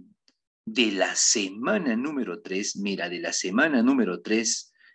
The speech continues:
tengo el problema nueve y diez. Ya son problemas que nos faltó resolver, que el día de hoy lo vamos a hacer. Bien, vamos entonces a trabajar, ¿sí?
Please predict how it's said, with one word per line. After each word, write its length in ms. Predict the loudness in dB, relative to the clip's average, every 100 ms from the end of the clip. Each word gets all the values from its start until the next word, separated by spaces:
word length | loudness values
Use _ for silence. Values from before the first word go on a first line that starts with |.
| _ _
tengo 640 | 2 2 0 -8 -10 -12 _ _ _ _ _ -20 -18 -16
el 120 | -12
problema 440 | -6 0 2 2
nueve 320 | 4 4 4
y 160 | 0 -4
diez. 680 | -14 -16 -14 -14 -16 -20 _
Ya 160 | -8 -6
son 260 | -4 -4 -2
problemas 540 | 0 2 0 0 -2
que 160 | 0 0
nos 260 | 0 -2
faltó 560 | -2 -2 -2 0 2 4
resolver, 720 | 2 0 -2 -2 -2 -4 -4
que 100 | -4
el 100 | -2
día 240 | 4 4 6
de 140 | 8
hoy 140 | 6 6
lo 100 | 4
vamos 340 | 0 0 -4
a 40 |
hacer. 280 | -6 -6 -8 -16 _ _ _ -20 -20 _ _ _ _ _ _ _ _
Bien, 260 | 0 0 2
vamos 320 | 2 2 0
entonces 420 | 0 0 0 0
a 80 | -4
trabajar, 440 | -4 -6 -6 -10 -6
¿sí? 320 | -4 -2